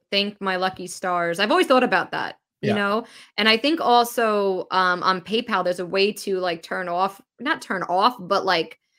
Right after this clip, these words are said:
Speaker 1: say that you're not including refunds or something, or in the contract too. I know I've, I've noticed in contracts, no refunds or stuff, people
Speaker 2: Yeah.
Speaker 1: put that in there too.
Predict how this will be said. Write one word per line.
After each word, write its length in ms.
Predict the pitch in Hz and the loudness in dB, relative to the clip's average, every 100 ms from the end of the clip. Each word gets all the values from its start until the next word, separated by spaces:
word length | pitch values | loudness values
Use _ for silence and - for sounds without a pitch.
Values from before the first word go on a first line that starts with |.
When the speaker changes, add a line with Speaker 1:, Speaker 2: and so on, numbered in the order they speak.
| _ | _
Speaker 1:
say 240 | - 220 208 | -4 0 2
that 160 | 208 | 2
you're 80 | 202 | 2
not 220 | 190 185 | 2 2
including 420 | 190 - 190 185 | -2 -2 -2 -4
refunds 480 | 170 190 196 202 202 | -4 -4 -4 -4 -4
or 60 | 196 | -6
something, 320 | 208 202 202 | -6 -6 -4
or 60 | 185 | -2
in 100 | 196 | -2
the 80 | 220 | -2
contract 540 | - 196 196 202 190 | 0 0 0 -4 -4
too. 180 | - 190 | -4 -2
I 80 | 190 | 0
know 140 | 185 185 | 0 -2
I've, 140 | 180 | -2
I've 180 | 175 185 | -2 0
noticed 300 | 185 190 190 | -2 -2 -6
in 60 | 180 | -8
contracts, 540 | 185 185 190 180 - | -4 -4 -4 -4 -4
no 120 | 185 | -8
refunds 400 | 170 185 180 175 | -6 -8 -8 -8
or 60 | 180 | -10
stuff, 280 | 175 185 - | -6 -8 -6
people 200 | 190 180 | -6 -4
Speaker 2:
Yeah. 80 | 240 | -4
Speaker 1:
put 120 | - | -2
that 140 | 180 180 | 0 0
in 80 | |
there 160 | 180 165 | -4 -8
too. 320 | - 175 165 | -6 -4 -4